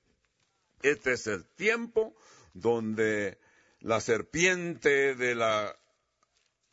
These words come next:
de la mencionada en Génesis tres quince será aplastada.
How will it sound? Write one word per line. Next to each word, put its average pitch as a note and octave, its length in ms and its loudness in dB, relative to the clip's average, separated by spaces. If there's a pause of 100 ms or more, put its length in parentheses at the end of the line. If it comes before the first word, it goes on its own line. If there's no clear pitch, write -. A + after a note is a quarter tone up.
(280)
de A#2 340 0
la A2+ 280 0
mencionada A#2+ 540 0
en A#2 340 -6
Génesis A#2+ 520 -8
tres A2+ 280 -4
quince E3+ 360 -4
será B2+ 380 -2
aplastada. F#2+ 920 -4